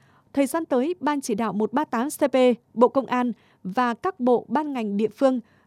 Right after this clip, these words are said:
tiếp tục quan tâm, lãnh đạo, chỉ đạo, triển khai quyết liệt các mặt công tác phòng chống mua bán người. Tiếp tục thực hiện hiệu quả chương trình phòng chống mua bán người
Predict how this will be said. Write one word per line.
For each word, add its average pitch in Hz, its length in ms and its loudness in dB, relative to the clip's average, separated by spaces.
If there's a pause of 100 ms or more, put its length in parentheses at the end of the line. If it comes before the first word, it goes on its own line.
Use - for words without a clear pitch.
tiếp 381 180 2
tục 277 160 0
quan 302 160 -2
tâm, 294 240 -2
lãnh 269 200 -6
đạo, 269 300 -4
chỉ 220 200 -2
đạo, 196 240 -4
triển 196 280 -4
khai 277 200 -6
quyết 370 200 0
liệt 247 320 0
các 330 120 -4
mặt 277 220 -2
công 247 160 -2
tác 349 300 -6
phòng 233 200 -2
chống 220 260 -4
mua 311 100 0
bán 247 200 0
người. 226 240 4 (760)
Tiếp 370 160 0
tục 240 160 0
thực 233 160 -2
hiện 202 260 -2
hiệu 247 120 0
quả 220 240 -4
chương 320 220 -6
trình 220 260 -4
phòng 220 220 -4
chống 226 240 -4
mua 311 100 -2
bán 262 200 -2
người 226 240 2